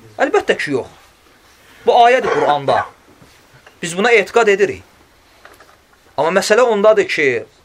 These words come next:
Quran qirayətindən sonra "Sadaqallahul azim" demək sünnədə və ya sahabələrin qövlündə,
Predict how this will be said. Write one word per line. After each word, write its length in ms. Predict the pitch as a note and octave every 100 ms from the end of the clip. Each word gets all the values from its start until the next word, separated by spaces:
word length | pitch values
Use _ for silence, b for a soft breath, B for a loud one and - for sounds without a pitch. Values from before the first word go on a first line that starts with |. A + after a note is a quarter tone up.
| -
Quran 380 | F3 G#3 B3 G3
qirayətindən 680 | F#3+ F3+ F3 D#3+ F3+ F#3+ G3+
sonra 400 | F3 C#3+ A#2 A2
"Sadaqallahul 840 | - A3 F#3+ F3 E3+ G3 F#3 E3+
azim" 380 | E3 E3 D3+ C3+
demək 380 | C3+ C#3 B2 G2 _ _ _
sünnədə 600 | - - A#3+ G#3 D3 G2+ F#2+ _ _ _ _ _ _ _ _ -
və 100 | E3
ya 80 |
sahabələrin 800 | - D#3+ C#3+ C#3+ C#3 C3+ C#3 D#3 A#2 -
qövlündə, 560 | C#3 B2+ C3 A#2+ C#3